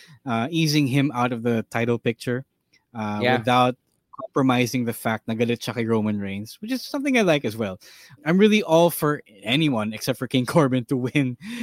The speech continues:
Speaker 1: this match. So
Speaker 2: Yeah.
Speaker 1: let's see what happens.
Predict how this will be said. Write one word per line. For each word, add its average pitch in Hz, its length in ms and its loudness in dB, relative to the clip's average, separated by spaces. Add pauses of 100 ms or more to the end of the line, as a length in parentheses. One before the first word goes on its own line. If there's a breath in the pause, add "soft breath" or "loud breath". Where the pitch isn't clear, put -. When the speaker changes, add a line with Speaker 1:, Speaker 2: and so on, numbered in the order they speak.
(180 loud breath)
Speaker 1:
this 127 200 0
match. 117 540 -2 (300)
So 123 380 4
Speaker 2:
Yeah. 220 180 4
Speaker 1:
let's 120 240 -2
see 156 100 -2
what 151 120 2
happens. 120 320 -4